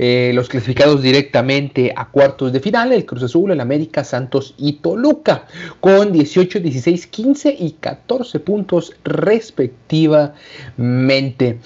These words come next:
Y la, el, el repechaje quedaría de la siguiente manera:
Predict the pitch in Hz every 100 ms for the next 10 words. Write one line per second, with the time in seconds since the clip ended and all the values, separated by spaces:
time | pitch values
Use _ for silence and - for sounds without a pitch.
0 | - 131 - 226 233 233 160 160 165 175
1 | 175 170 151 143 135 139 147 151 156 180
2 | 175 233 190 175 165 - - 127 - 127
3 | 127 131 127 127 127 127 135 131 180 247
4 | 277 165 -